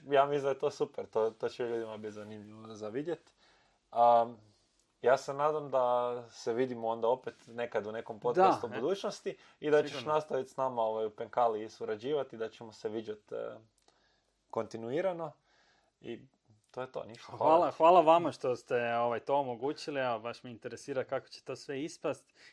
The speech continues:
Speaker 2: interesira me sad budući Mutimir,
Speaker 1: Mhm.
Speaker 2: e, kako će to bit, e, i evo,
Speaker 1: Nadam se da
Speaker 2: sve.
Speaker 1: ćemo uspjet uživo organizirat, e, <laughs> vrijeme se
Speaker 2: Da.
Speaker 1: približava, za sad nam se čini da ćemo uspjet.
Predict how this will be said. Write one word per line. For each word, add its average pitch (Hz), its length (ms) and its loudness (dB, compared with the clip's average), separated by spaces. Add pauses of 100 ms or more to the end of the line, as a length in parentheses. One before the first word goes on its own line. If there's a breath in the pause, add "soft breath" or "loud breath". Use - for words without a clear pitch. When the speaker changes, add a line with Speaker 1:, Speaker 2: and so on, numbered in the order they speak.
Speaker 2:
interesira 139 580 0
me 127 120 -4
sad 120 280 -2
budući 120 400 -12
Mutimir, 160 560 -10 (200 soft breath)
Speaker 1:
Mhm. 135 200 -10
Speaker 2:
e, 131 340 0
kako 135 340 0
će - 180 -18
to 165 180 0
bit, 151 420 -4
e, 139 40 -2 (600)
i 123 340 -10
evo, 123 440 -4
Speaker 1:
Nadam 127 320 2
se - 140 4
da 151 60 6
Speaker 2:
sve. 139 100 -4
Speaker 1:
ćemo 151 160 2
uspjet 151 320 -2
uživo 127 340 4
organizirat, 113 800 2
e, 127 40 6
<laughs> 131 440 8
vrijeme 151 320 4
se 143 140 0
Speaker 2:
Da. 135 200 8
Speaker 1:
približava, 135 720 4
za 127 80 -4
sad 147 240 0
nam 139 120 -8
se 131 120 -12
čini 147 220 -6
da 131 140 2
ćemo 120 280 -12
uspjet. 151 540 -6